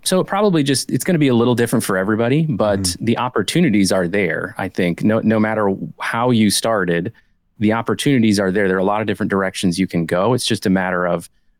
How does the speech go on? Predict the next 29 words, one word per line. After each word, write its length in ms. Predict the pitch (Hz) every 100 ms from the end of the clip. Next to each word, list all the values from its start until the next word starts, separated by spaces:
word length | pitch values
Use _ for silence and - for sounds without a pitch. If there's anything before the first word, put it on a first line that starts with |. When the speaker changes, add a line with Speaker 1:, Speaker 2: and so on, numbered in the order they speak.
| -
Speaker 1:
uh, 160 | 92 87
A, 280 | 127 117 127
what, 380 | 123 101 120 -
what 140 | 117
is 100 | 120
success 520 | - 107 - 107 101 -
to 120 | 104
you? 340 | 95 113 87
What 120 | 95
does 100 | 104
it 80 | 98
mean 220 | 92 107 107
to 120 | -
you? 240 | 80 82
Does 180 | 95 95
it 80 | 90
mean 320 | 95 110 104
always 440 | 98 110 113 104 95
expanding, 680 | 90 - 110 107 98 104
or 80 | 101
does 200 | 90 87
it 120 | 90
mean 280 | 98 98 92
getting 260 | 87 98 92
to 200 | - 98
a 60 | 87
certain 320 | - 101 90
level 360 | 87 90 98
and, 220 | 87 82